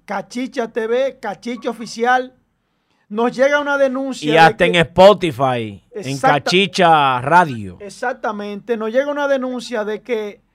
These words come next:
Speaker 1: usted y varias personas han sido estafadas supuestamente por la licenciada Omeida Mercedes Acevedo Peña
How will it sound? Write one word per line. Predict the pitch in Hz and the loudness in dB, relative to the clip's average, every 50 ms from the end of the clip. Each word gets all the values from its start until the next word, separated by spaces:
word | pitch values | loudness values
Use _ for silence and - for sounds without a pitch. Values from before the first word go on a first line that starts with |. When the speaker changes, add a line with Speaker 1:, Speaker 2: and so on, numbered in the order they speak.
| _ _ _ - | _ _ _ -10
Speaker 1:
usted | 254 233 226 - _ - 277 302 302 294 285 269 _ | -10 -10 -10 -10 _ 0 2 2 2 2 0 -4 _
y | 285 240 220 | -10 -10 -8
varias | 180 202 208 233 262 294 285 277 - | -4 0 0 0 2 0 -2 -4 -4
personas | - 277 285 226 233 - - 247 277 285 254 220 214 214 - - - - _ _ _ _ _ _ _ _ _ _ - | -4 -4 -4 -4 -4 -4 0 2 2 2 2 -2 -6 -8 -8 -10 -16 -20 _ _ _ _ _ _ _ _ _ _ -6
han | - 208 247 285 | -4 -2 -2 -2
sido | 269 - 302 294 285 285 | -6 -8 -10 -6 0 0
estafadas | 285 277 - - 247 226 - - 240 277 330 320 277 254 226 220 | 0 0 0 -4 -4 -4 -2 -2 0 0 2 2 0 -2 -2 -4
supuestamente | - 233 160 - - 254 277 269 - 277 262 247 254 254 254 233 233 262 196 | -6 -12 -10 -6 -4 -4 -4 -2 -4 -6 -6 -4 -6 -6 -8 -8 -6 -8 -8
por | 156 - 240 240 262 254 247 220 220 - _ _ _ _ _ _ - | -8 -2 0 2 2 2 2 0 -4 -8 _ _ _ _ _ _ -14
la | 175 196 220 226 | -6 -4 -2 -2
licenciada | 240 240 240 226 247 220 214 208 - - 240 262 294 294 277 254 247 247 - | -2 -2 -6 -4 -4 -6 -6 -6 -8 -4 -2 0 2 2 2 0 -2 -2 -2
Omeida | 262 220 214 202 208 233 269 285 285 277 269 | -4 -4 -4 -4 -4 -4 -4 -4 -4 -4 -6
Mercedes | 247 247 226 208 - - 254 269 285 285 269 262 240 247 _ _ _ _ _ - | -6 -6 -8 -8 -8 -4 -2 0 0 2 0 -2 -2 -6 _ _ _ _ _ -8
Acevedo | 208 208 - 226 214 208 233 254 277 247 - | -8 -6 -4 -4 -2 0 0 2 2 0 0
Peña | - 240 233 214 180 160 139 - | 0 -2 -2 -2 -4 -8 -14 -18